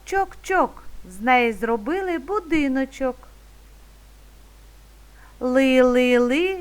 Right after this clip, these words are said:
всі дружно жили. А зараз вивчимо прислів'я про дружбу.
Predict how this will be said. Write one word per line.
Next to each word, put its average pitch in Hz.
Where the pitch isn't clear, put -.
всі -
дружно 269
жили. 214
А 165
зараз 175
вивчимо 196
прислів'я 202
про 190
дружбу. 156